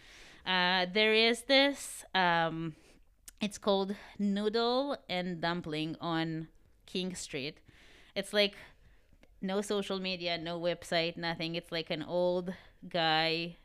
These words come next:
Chinese guy who's, like, making everything from scratch. And that's, like,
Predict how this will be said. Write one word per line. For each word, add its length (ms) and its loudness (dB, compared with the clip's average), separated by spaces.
Chinese 440 -4
guy 320 0
who's, 260 -4
like, 280 -4
making 380 -2
everything 460 -2
from 240 -6
scratch. 580 0
And 240 -2
that's, 260 2
like, 240 0